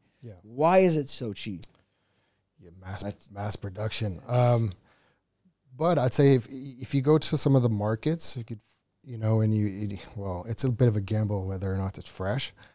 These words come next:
Speaker 1: but a lot of, a lot of those, that meat actually comes from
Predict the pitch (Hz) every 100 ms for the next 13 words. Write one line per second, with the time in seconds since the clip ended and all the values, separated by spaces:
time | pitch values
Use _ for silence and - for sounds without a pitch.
0 | _ - 117 120 120 120 104 - 101 113
1 | 113 110 101 107 107 _ _ _ _ _
2 | - 104 113 107 117 110 101 98 107 -
3 | 104 - - 98 92